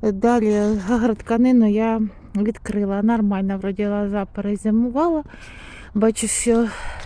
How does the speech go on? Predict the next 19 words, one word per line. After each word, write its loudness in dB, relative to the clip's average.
не 6
перезимували, 4
ну, 4
як 2
пагони, 4
троянди 4
тут. 2
Ну, 4
тут 2
у 8
мене 8
вітер, 2
тут -4
у 4
мене 4
вітер 0
і 0
морози 2
доволі 0